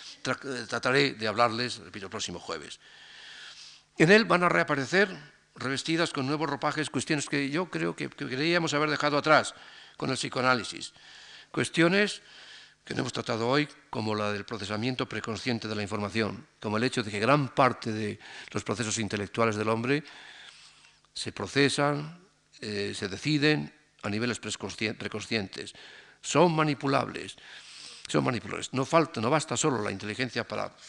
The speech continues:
no ser manipulado. Y finalmente, y lo más importante de todo, creo yo, cuestiones como la impresión de libertad.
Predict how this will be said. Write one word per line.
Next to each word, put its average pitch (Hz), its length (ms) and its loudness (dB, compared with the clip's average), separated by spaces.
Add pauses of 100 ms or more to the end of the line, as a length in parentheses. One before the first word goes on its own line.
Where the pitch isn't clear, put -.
(120)
no 127 140 -4
ser 120 140 -4
manipulado. 107 580 -6 (840)
Y - 80 -8
finalmente, 165 800 4
y 113 80 -8
lo 107 100 -4
más 120 180 -2
importante 107 500 -2
de 98 80 -2
todo, 120 340 0 (460)
creo 110 200 -2
yo, 117 260 -2 (300)
cuestiones 135 520 4
como 110 220 0
la 107 120 4
impresión 104 380 -4
de 95 80 -4
libertad. - 400 -8